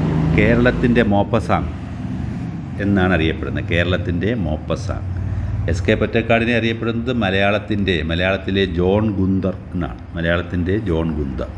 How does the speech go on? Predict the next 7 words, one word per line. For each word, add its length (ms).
തകഴി 280
അറിയപ്പെടുന്നത് 760
കേരളത്തിൻ്റെ 720
കേരള 380
മോപ്പസാങ് 760
എന്നാണ്. 320
തകഴി 360